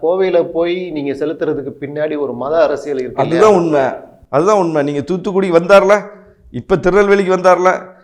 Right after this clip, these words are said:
Speaker 2: அங்கே வந்து வெள்ளத்தால் பாதிக்கப்பட்ட மக்களை சந்திச்சாரா? கன்னியாகுமரிக்கு போனார்ல, ஒகி புயலால் பாதிக்கப்பட்டவர்களுக்கு யாருக்காவது அஞ்சலி செலுத்தினாரா? அதே ஊர்ல தானே மிகப்பெரிய அளவுக்கு நம்முடைய மீனவர்கள் வந்து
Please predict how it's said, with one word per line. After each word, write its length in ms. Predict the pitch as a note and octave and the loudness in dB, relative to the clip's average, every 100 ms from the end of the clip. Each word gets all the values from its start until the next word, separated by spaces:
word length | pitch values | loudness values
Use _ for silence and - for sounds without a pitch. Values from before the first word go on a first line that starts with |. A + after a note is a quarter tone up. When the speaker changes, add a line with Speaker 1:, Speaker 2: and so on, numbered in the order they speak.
| _ | _
Speaker 2:
அங்கே 280 | - D#3+ F3+ | -2 2 4
வந்து 300 | F3+ F#3 G3 | 4 4 2
வெள்ளத்தால் 600 | F3 E3+ G3+ G3+ G3+ G3+ | 4 4 4 6 6 6
பாதிக்கப்பட்ட 580 | E3+ F3+ F#3 F#3+ F3 F3+ | 6 4 4 -2 0 -2
மக்களை 280 | E3 E3 E3 | -2 -2 -2
சந்திச்சாரா? 600 | D#3+ D#3+ D#3+ D#3+ D#3 - - - _ _ - | -2 -4 0 2 2 0 -10 -20 _ _ -4
கன்னியாகுமரிக்கு 720 | C#3+ F#3+ A#3 F#3+ G3+ F3+ F3+ | 0 4 4 4 0 2 2
போனார்ல, 460 | F#3 F3 F3+ F#3 - - - | 4 4 4 2 -2 -18 -2
ஒகி 300 | C#3+ F#3 A#3+ | 2 2 2
புயலால் 460 | F#3 G#3 G#3 G3+ | 4 6 8 6
பாதிக்கப்பட்டவர்களுக்கு 960 | G3 F#3 F#3+ F3 F3 F3+ F3+ E3+ F3 D#3+ | 8 4 4 -2 0 0 2 2 0 2
யாருக்காவது 420 | E3+ E3+ E3+ F3 | 4 4 4 4
அஞ்சலி 260 | E3 E3+ E3+ | 4 4 0
செலுத்தினாரா? 580 | E3+ D#3 D#3 D3+ D#3+ D#3+ - - _ - | -2 -4 0 4 4 2 -6 -20 _ -2
அதே 320 | A#2 E3 A3 | 4 8 8
ஊர்ல 280 | G3+ G3+ G3 | 8 4 4
தானே 220 | G3+ G3+ | 4 2
மிகப்பெரிய 480 | F3 E3+ F3+ G3+ F#3+ | 0 -2 0 2 4
அளவுக்கு 380 | F3+ F3+ F3 | 4 2 0
நம்முடைய 480 | F3 D#3 F3 F#3+ F3+ | 0 0 0 2 2
மீனவர்கள் 500 | E3 F#3+ F#3+ F3 E3 | 2 0 0 0 -2
வந்து 520 | D#3 D#3 D#3 E3+ D3+ | -2 0 2 2 0